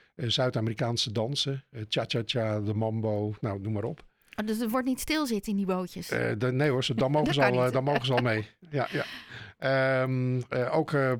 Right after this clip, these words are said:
Speaker 1: een paar hele mooie stukken van, eh, Piazzolla. Ehm, eh, dus die, die, de sfeer die gaan we onmiddellijk, eh, gaan we die, eh, die zetten, eh,
Speaker 2: Ja.
Speaker 1: in het eerste blok. Tweede blok, eh, gewoontegetrouw, eh, rond opera. En, eh, ik ben ontzettend blij dat, eh, Donay van Doorn,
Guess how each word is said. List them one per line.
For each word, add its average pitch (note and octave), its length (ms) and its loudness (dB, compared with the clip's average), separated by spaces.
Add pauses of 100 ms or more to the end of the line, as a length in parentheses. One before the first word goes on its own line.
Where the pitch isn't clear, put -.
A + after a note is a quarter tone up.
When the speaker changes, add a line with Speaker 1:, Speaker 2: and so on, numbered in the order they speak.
(100)
Speaker 1:
een A#2+ 240 -2
paar B2+ 180 0
hele D3+ 240 4
mooie A2+ 220 0
stukken A#2+ 260 -2
van, A#2 260 -2
eh, A2 60 -2
Piazzolla. B2 640 -2 (460)
Ehm, A2 880 -2 (240)
eh, G#2+ 120 -8 (960)
dus C3 380 -2
die, B2 320 -4
die, B2 240 -2
de B2+ 100 -4
sfeer F3 280 2
die D#3+ 100 0
gaan D#3 180 0
we C3+ 60 0
onmiddellijk, B2+ 440 -2
eh, A#2+ 200 0
gaan A#2+ 200 -2
we A#2+ 80 0
die, A2+ 280 0
eh, A2 60 -2
die A2 120 -4
zetten, A2+ 380 -4 (160)
eh, A2+ 100 -8
Speaker 2:
Ja. A#3 60 0
Speaker 1:
in G3 60 -2
het B2+ 80 -6
eerste B2 260 -4
blok. G#2 280 -4 (260)
Tweede F#3 280 2
blok, A2+ 380 -4 (360)
eh, B2+ 180 0
gewoontegetrouw, B2 960 0
eh, - 120 -2
rond A#2 240 0
opera. C#3+ 520 -2 (640)
En, A#2+ 400 -2
eh, A#2 280 -2
ik B2 80 -2
ben A#2+ 160 -2
ontzettend C#3+ 500 0
blij A2 340 0
dat, A2 300 -2
eh, A2 140 2
Donay A#2 440 2
van A2+ 180 -2
Doorn, A2+ 460 0